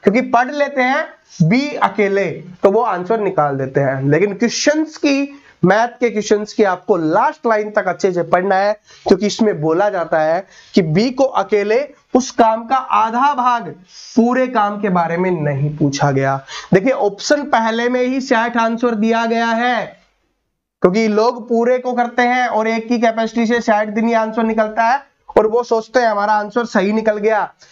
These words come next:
बिल्कुल भी नहीं, गलत है ये। जो पूछा गया है उस पे आपको फोकस करना है कि आधा भाग पूछा जाता है या पूरा भाग पूछा जाता है। जो भी आपसे पूछा गया उसको अच्छे से फोकस करना है।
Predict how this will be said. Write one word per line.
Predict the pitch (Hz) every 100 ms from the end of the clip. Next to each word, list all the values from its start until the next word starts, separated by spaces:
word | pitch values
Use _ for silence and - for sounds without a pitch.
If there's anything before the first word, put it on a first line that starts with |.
| _
बिल्कुल | 170 208 220 240 240
भी | 240
नहीं, | 233 214 226 233 190
गलत | 196 214 214
है | 214
ये। | 226 220 151 - - _ _ _ _ _ _ _ - - - - 147
जो | 214 202
पूछा | 196 220 - 294
गया | 269 226 214
है | 220
उस | 214 -
पे | -
आपको | 196 185 208 185
फोकस | 175 170 202 190
करना | 190 175 175
है | 175 190 277 - _ _ -
कि | 180
आधा | 175 190 202 262
भाग | 240 226 226 220
पूछा | 202 202 202
जाता | 180 170 170
है | 165 214 285 - _ _
या | 233
पूरा | 233 254 262 262
भाग | 202 196 180 185
पूछा | 156 151 139
जाता | 139 135 127 - 131
है। | 131 143 _ _ _ - - -
जो | 254
भी | 285 302
आपसे | 262 - 269
पूछा | 226 233 233 214
गया | 202 233
उसको | 196 - 233
अच्छे | 247 185 185 185
से | 185 311 - _ _ -
फोकस | 285 269 226 185
करना | - 139 135 123
है। | 120